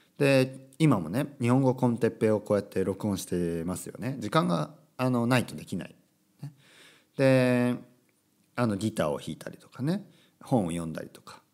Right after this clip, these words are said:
勉強したりとか。あの、とにかく僕はね、人より時間があるような気がしますよね。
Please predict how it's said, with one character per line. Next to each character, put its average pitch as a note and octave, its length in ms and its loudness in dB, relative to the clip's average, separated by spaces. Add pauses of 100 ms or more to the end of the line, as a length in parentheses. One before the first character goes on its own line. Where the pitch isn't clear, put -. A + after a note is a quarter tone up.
勉 F2+ 200 -6
強 F2 240 -6
し - 100 -14
た E2+ 100 -8
り D2 100 -10
と - 120 -20
か。 - 180 -20 (680)
あ B2+ 140 0
の、 A#2+ 160 0
と A#3 160 2
に C4+ 60 4
か A3+ 100 2
く E2+ 360 -2 (140)
僕 C3+ 240 0
は E3 60 6
ね、 C#3+ 260 0
人 - 220 4
よ G3 60 8
り G#2 100 2
時 F2 100 -6
間 D#3 180 2
が D#3 220 -4
あ A#3 60 0
る B3+ 100 0
よ A#2 140 0
う F2 40 -4
な D#2 180 -10 (360)
気 - 100 -10
が D#3+ 120 -2
し E3 160 -2
ま F#3+ 100 2
す F#3+ 160 -4
よ C3+ 60 -6
ね。 C3+ 180 -12